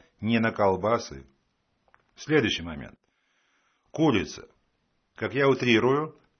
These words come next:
для вас лично вырастили новую породу птиц, у которых нет ног, крыльев, шкурки, шеи, головы. Одна грудка, выгодно. Сто грамм белого мяса, сто калорий.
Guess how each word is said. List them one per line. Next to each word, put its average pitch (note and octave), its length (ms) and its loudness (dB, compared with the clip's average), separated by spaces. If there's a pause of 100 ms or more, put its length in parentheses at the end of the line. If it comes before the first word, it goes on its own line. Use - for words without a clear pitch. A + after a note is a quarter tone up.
(120)
для A#2+ 240 0
вас A2 320 4
лично A2 680 -4
вырастили B2 680 0
новую C3 720 4
породу A2 460 4
птиц, - 420 -12
у F2 80 -14
которых C3 480 0
нет A2+ 260 0
ног, A2 520 2 (240)
крыльев, G2+ 580 2
шкурки, B2 520 0
шеи, G#2+ 300 -2
головы. E2+ 480 -4 (220)
Одна A#2 420 0
грудка, A#2 720 -2
выгодно. D#2+ 640 -2 (480)
Сто D#3+ 400 2
грамм C#3+ 400 6
белого C#3 440 4
мяса, A#2+ 500 2
сто A#2+ 400 -2
калорий. G2 560 -2